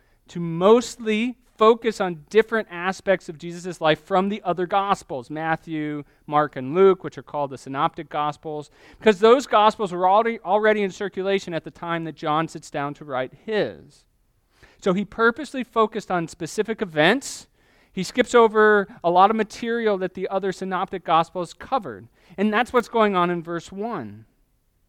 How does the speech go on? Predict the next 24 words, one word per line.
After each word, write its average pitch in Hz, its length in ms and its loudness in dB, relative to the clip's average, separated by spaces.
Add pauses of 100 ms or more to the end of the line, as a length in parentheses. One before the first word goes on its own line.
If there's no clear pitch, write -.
(360)
So 208 100 -6
the 190 40 0
question 233 280 2
is, 185 100 -4
what 226 220 0
parts 208 300 -2
of 185 100 -10
Jesus' 185 440 -10
life 175 220 0
are 175 80 -10
contained 190 460 -8
in 196 100 -2
this 190 140 -4
statement? 175 380 -2
John 185 280 0
simply 208 380 -6
writes, 151 460 2 (240)
"After 175 380 0
this, 165 300 -2
Jesus 160 400 -10
went 160 120 -8
about 139 260 0
in 151 100 -10
Galilee." 143 540 -2